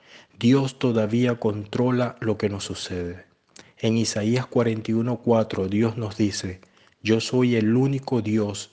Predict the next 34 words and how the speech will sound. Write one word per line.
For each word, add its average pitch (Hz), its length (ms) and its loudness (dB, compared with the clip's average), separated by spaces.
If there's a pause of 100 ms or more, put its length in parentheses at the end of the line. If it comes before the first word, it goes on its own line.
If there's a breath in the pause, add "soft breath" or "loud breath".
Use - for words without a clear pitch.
y 120 80 -2
mantengo 110 720 -4
bajo 107 400 0
control 123 720 -2 (100)
todo 135 340 2
lo 127 140 0
que - 160 -8
pasa 107 340 -4
en 107 120 -4
este 101 220 -6
mundo. 101 500 -6 (500 loud breath)
He 131 380 4
existido 120 720 -2
desde 107 300 -2
el 101 100 -4
principio 101 880 -6
y 110 100 0
existiré 107 800 -4
hasta 101 300 -8
el 98 80 -2
final". 90 480 -6 (840 soft breath)
La 110 220 2
vida 139 340 4
del 127 220 2
cristiano 120 580 -2
no 113 140 0
es - 120 -6
una 110 140 0
lotería 104 640 2 (220)
y 117 140 0
no 117 120 -2
está - 720 -4
al 104 220 -2
descontrol. 95 800 -4